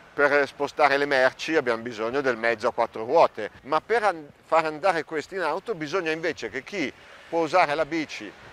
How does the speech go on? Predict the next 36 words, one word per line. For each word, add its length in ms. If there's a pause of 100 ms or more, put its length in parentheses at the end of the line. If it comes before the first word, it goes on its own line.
(100)
o 80
la 80
moto 380
possa 400
usare 280
l'altro, 320
cioè 180
il 100
concetto 540
che 180
in 180
strada 500
noi 140
dobbiamo 480 (360)
riportare 600
un 160
equilibrio 560
in 100
strada, 440
dobbiamo 320
avere 240
lo 60
spazio 360
per 140
i 60
pedoni, 480 (320)
e 80
quindi 240
noi 160
se 120
non 200
vogliamo 400
far 260
morire 440
il 80
commercio 720